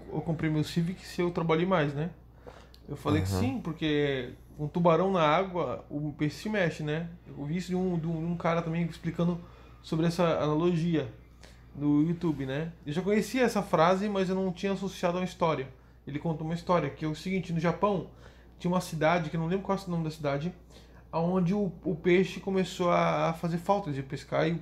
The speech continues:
Speaker 1: e o peixe era fresco pro sushi, né? É, fazer sushi e tal.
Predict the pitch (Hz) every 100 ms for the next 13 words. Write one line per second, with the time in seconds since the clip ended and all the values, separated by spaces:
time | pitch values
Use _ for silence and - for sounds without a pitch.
0 | - 165 151 156 156 175 175 208 233 -
1 | - 147 160 - 170 147 185 - - -
2 | - - - 127 143 139 - 202 208 208
3 | 175 170 185